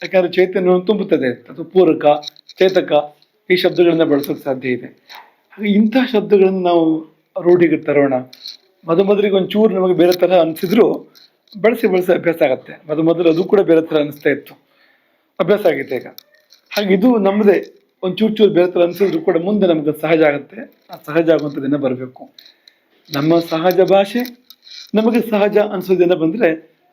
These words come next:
ಅದು ಸಹಜ ದಿನ, ಸಹಜ ಜೀವನ ಅಂತ ಅರ್ಥ. ಯಾವುದೋ ಪಕ್ಕದ ಮನೆ ಭಾಷೆ ನಮಗೆ ಸಹಜ ಅಂತ ಅನಿಸ್ತಾ ಇದೆ ಅಂದ್ರೆ ನಾವು ಸಹಜವಾಗಿಲ್ಲ ಅಂತ ಅರ್ಥ. ಅದಕ್ಕೆ ನಮ್ಮ ಸಹಜತೆನೇ ಹಾಳಾಗಿದೆ ಅಂತ ಅರ್ಥ. ಹಾಗಾಗಿ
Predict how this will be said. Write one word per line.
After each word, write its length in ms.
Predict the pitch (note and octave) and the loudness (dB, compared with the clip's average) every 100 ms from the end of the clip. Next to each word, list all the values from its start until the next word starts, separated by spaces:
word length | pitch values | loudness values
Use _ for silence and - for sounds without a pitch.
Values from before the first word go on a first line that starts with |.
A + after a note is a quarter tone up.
| _ _ | _ _
ಅದು 160 | D#3+ D3+ | -14 -12
ಸಹಜ 340 | - C#3+ D3+ | -8 -4 0
ದಿನ, 220 | D#3 C#3+ D#3+ G#3+ - | 0 0 -2 -4 -10
ಸಹಜ 220 | D3+ D3 | -10 -8
ಜೀವನ 340 | D3 D3+ C3+ C3+ | -2 -2 -2 -4
ಅಂತ 220 | C#3 C3+ | -8 -8
ಅರ್ಥ. 220 | A2+ - - - _ _ _ _ _ | -10 -10 -12 -12 _ _ _ _ _
ಯಾವುದೋ 320 | D#3 A2+ C#3 | -14 -6 -2
ಪಕ್ಕದ 400 | G3 F#3+ F#3 G#3 | 0 0 0 0
ಮನೆ 120 | G3 F#3+ | 0 0
ಭಾಷೆ 640 | F#3+ F3+ G3 F3 F3 _ _ _ | 0 0 0 0 -4 _ _ _
ನಮಗೆ 240 | F3+ F#3 | -2 0
ಸಹಜ 260 | - F#3 F#3+ | 0 0 2
ಅಂತ 180 | F#3 - | 0 -2
ಅನಿಸ್ತಾ 280 | E3 - D#3+ | -6 -2 -2
ಇದೆ 140 | C#3+ | -2
ಅಂದ್ರೆ 180 | D3 F#3+ | -4 -2
ನಾವು 200 | - F#3+ | 0 0
ಸಹಜವಾಗಿಲ್ಲ 600 | - D3+ D3 D3+ C#3+ B2+ | -2 -2 0 0 2 0
ಅಂತ 200 | B2+ B2+ | 0 -2
ಅರ್ಥ. 220 | B2 - | -8 -8
ಅದಕ್ಕೆ 480 | A#2+ - - _ _ _ _ - | -12 -12 -20 _ _ _ _ -6
ನಮ್ಮ 180 | E3 E3+ | -4 0
ಸಹಜತೆನೇ 500 | F3 E3+ F3 F#3 F#3 | 2 4 2 2 0
ಹಾಳಾಗಿದೆ 400 | D3 C#3+ C3+ C3+ | 0 -2 -2 -6
ಅಂತ 180 | C#3 | -6
ಅರ್ಥ. 200 | B2+ - | -8 -8
ಹಾಗಾಗಿ 640 | - C#3+ D#3+ E3 D#3 - | -12 -4 -2 2 0 -2